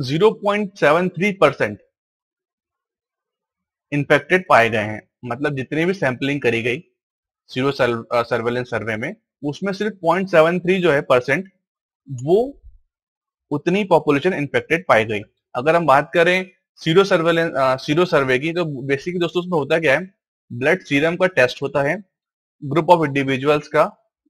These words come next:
जिन-, जिनमें देखा जाता है कि उनके blood में एंटीबॉडीज पा-, हैं या नहीं, कोविड नाइनटीन के एंटीबॉडीज हैं या नहीं। अगर उनमें एंटीबॉडीज पाई जाती हैं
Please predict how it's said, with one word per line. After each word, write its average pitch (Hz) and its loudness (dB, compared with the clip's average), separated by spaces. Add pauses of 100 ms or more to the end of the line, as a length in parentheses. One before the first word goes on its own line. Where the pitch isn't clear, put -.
जिन-, 156 -4
जिनमें 170 -2
देखा 147 0
जाता 170 0
है 180 0
कि 196 -8 (420)
उनके 160 -2
blood 151 0
में 160 -4 (160)
एंटीबॉडीज 156 0
पा-, - -2 (180)
हैं 175 -2
या 151 -2
नहीं, 123 -4
कोविड 143 -2
नाइनटीन 139 -4
के 160 -6
एंटीबॉडीज 139 -4
हैं 170 -4
या 139 -6
नहीं। 131 -8 (540)
अगर 156 -2
उनमें 170 -4
एंटीबॉडीज 151 -2
पाई 120 2
जाती 147 0
हैं 185 -6